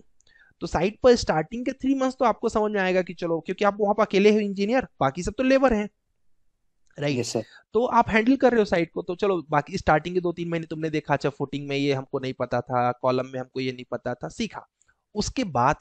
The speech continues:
Speaker 1: क्या? उसके बाद जो ग्रोथ का लेवल होता है, बहुत
Speaker 2: यस।
Speaker 1: लिमिटेड हो जाता है। पर डिजाइन में एक्सप्लोर करने को बहुत कुछ है,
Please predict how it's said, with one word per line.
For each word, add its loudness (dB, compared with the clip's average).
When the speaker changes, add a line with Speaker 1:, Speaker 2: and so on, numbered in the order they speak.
Speaker 1:
क्या? -14
उसके -8
बाद 0
जो -4
ग्रोथ -2
का 0
लेवल 0
होता -6
है, -10
बहुत -8
Speaker 2:
यस। -12
Speaker 1:
लिमिटेड -4
हो -6
जाता -10
है। -12
पर -2
डिजाइन -2
में -4
एक्सप्लोर -4
करने -8
को -14
बहुत -10
कुछ -14
है, -10